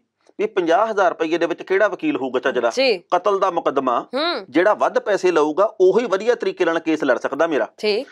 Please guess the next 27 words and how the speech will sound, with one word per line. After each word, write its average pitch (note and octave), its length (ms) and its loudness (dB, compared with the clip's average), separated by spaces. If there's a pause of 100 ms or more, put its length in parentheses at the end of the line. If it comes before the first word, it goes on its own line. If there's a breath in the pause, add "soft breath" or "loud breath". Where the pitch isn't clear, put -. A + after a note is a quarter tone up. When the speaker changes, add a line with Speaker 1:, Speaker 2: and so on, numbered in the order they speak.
(160 loud breath)
Speaker 1:
ਲਓ E3 200 2
ਜੀ, F3 180 -8
ਉਹ F3+ 220 2
ਅਗਲੇ D#3 200 0
ਵਕੀਲ D#3+ 320 -2
ਕੋਲੇ D#3+ 240 2
ਗਿਆ D3 220 2
ਤੇ D3+ 220 -6
ਉਹਨੇ D3+ 200 2
ਦੋ B2 240 0
ਲੱਖ B2+ 220 -2
ਰੁਪਈਆ B2+ 280 0
ਕਹਿਤਾ, C#3 260 -2
ਕਹਿੰਦਾ D#3 180 -2
ਵੀ, D#3+ 80 -2
"ਦੋ C#3 280 -2
ਲੱਖ D3+ 220 -2
ਰੁਪਈਆ C3+ 280 0
ਲਊਂ B2 180 -4
ਕੇਸ C3+ 200 -2
ਦਾ।" A2+ 200 -4 (180)
Speaker 2:
ਅੱਛਾ D#4 240 -8
ਜੀ। A#3 120 -10
Speaker 1:
ਬਾਬੇ D3+ 300 0
ਨੇ D3+ 100 0
ਆਖਿਆ D3 200 0
ਵੀ, D3+ 120 -4